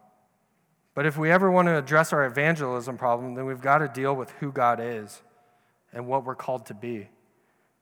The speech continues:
And we need to see the model that God has given here for us. I think there's a few challenges, uh, that are here before us today as a church community, especially as we think about the modern world.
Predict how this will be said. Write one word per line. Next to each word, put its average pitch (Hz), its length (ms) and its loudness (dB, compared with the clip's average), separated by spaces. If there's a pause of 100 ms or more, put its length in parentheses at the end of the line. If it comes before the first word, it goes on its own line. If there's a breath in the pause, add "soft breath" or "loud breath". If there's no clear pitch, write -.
And 127 120 -6
we 139 80 0
need 147 200 -2
to 147 80 -8
see 143 220 -4
the 127 120 -6
model 123 440 -6
that 113 180 -12
God 117 240 -2
has 113 140 -12
given 113 280 -12
here 104 180 -14
for 107 260 -12
us. - 260 -18 (1300 soft breath)
I 127 60 -6
think 165 160 2
there's 165 180 2
a 143 60 -6
few 170 180 -2
challenges, 131 600 -2 (420)
uh, 120 200 -4
that 120 160 -6
are 120 200 -6 (340 soft breath)
here 135 140 -6
before 127 320 -6
us - 140 -12
today 120 220 -6
as 117 120 -8
a 113 60 -12
church 117 300 -12
community, 113 440 -12
especially 139 460 -6
as 117 120 -12
we 117 60 -12
think 120 200 -10
about 123 240 -2
the 120 60 -14
modern 113 420 -2
world. 110 260 -4